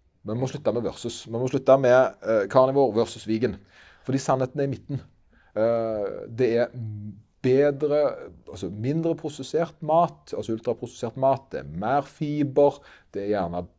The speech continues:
sunnere, bedre behandling av dyr, gjerne vi kan ta mer plantebaserte, eh, valg en gang iblant, m-, og få i oss mer fiber, få i oss mer grønnsaker, <laughs> få i oss mer frukt. Det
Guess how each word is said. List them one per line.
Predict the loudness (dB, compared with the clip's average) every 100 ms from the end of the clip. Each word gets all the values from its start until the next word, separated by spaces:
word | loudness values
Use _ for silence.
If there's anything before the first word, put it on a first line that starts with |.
| _
sunnere, | -14 -2 -2 -2 -2 0 2 4 4 2 -2
bedre | -4 0 2 2 -2
behandling | -2 -2 -4 -6
av | -4
dyr, | 2 4 4
gjerne | 2 0 -6
vi |
kan | -6 -10 -10
ta | -2 2 2
mer | 2 -4 -4 -2 -2 -2 -8
plantebaserte, | -8 -8 -8 -8 -6 -6 -2 -4 -4 -8 -4 -2 -2 -8 -20 _
eh, | -4 -4 -2
valg | 0 2 0 -4 -6
en | -8 -6
gang | -6 -6
iblant, | -6 0 0 0 -4 -12 -16 -20 -20 -20
m-, | -14 -12 -10 -4
og | -2 -2 -6 -20
få | -8 -2 -2
i |
oss | -4 -8
mer | -8 -8
fiber, | -4 -2 0 0
få | 0 -2 -2
i |
oss | -2
mer | -6 -4
grønnsaker, | -2 -4 -2 -4 -2 -8
<laughs> | -8
få | -12 -8
i | -8
oss | -8 -10
mer | -12 -12 _
frukt. | 0 4 4 2 -16 -20 _ -20 -20 -20 _ _ _ _ 4
Det | 6